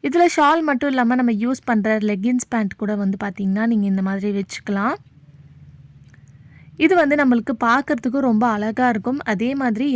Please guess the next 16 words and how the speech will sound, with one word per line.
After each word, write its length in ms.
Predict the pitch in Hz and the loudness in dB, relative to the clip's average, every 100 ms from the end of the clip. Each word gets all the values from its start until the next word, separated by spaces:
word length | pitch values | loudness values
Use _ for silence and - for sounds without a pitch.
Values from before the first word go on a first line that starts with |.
| 220 | 0
இடத்தையும் 420 | 277 - 320 262 | -2 -4 -2 2
வந்து 140 | 220 233 | 0 0
பாத்தீங்கன்னா 340 | 220 196 196 226 | -2 -2 -2 0
உங்களுக்கு 280 | 220 208 202 | 0 0 -2
ரொம்ப 200 | 190 208 220 | -2 -2 -4
பிடிக்காது. 520 | 202 202 208 185 240 381 - - - 294 | -4 -4 -6 -2 -2 -2 -8 -20 -6 0
ஒரு 120 | 302 277 | 2 4
வால் 240 | 269 311 285 | 4 4 2
ஹூக்ல 240 | 269 247 220 | 0 0 2
வந்து 160 | 240 262 | 2 2
நீங்க 120 | 226 202 | 2 0
இந்த 100 | 208 | -2
மாதிரி 200 | 208 214 233 | -2 -2 0
மாட்டி 220 | 208 202 208 | 0 -2 -6
விட்டுட்டாலே 440 | 202 196 208 208 208 | -6 -6 -4 -4 -4
போதும். 340 | 185 180 226 | -6 -2 -2